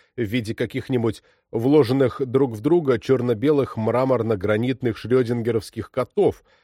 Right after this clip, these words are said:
олицетворяющих кота живого и мёртвого, чем и привлечь туристов.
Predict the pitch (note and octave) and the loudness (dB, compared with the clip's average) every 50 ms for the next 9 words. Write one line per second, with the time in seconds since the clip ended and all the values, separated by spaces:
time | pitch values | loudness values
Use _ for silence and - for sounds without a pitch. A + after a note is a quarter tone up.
0 | _ _ _ _ - G2 F#2+ F2 - - G#2 A2 A2+ B2 C#3 D3 C3 - - B2+ | _ _ _ _ -8 -6 -6 -8 -10 -6 -4 -2 2 2 2 2 2 -2 -4 -6
1 | G#2+ - _ A#2+ A2 - - C3+ C#3 A#2 G#2 B2 A#2+ A#2+ A#2+ A#2 B2+ B2+ B2 C#3 | -6 -6 _ -6 -4 -2 -2 -2 -2 0 -2 -2 0 0 0 2 0 0 0 0
2 | D#3+ E3+ D3 G2 - - F2+ E2 D#2 D2+ D2 - - - A3+ B3 G#3+ G3 G3+ F#3 | 2 0 0 0 -2 -6 -8 -6 -6 -8 -12 -12 -6 -4 -4 -2 -2 -2 -2 -2
3 | - - A#2+ A2+ A2 C3 C3+ - - - C#3 A#2+ G2 D2+ C#2+ - - - - _ | -4 -4 -4 0 0 -2 -2 -2 -4 -6 -4 -4 -4 -8 -10 -14 -18 -20 -20 _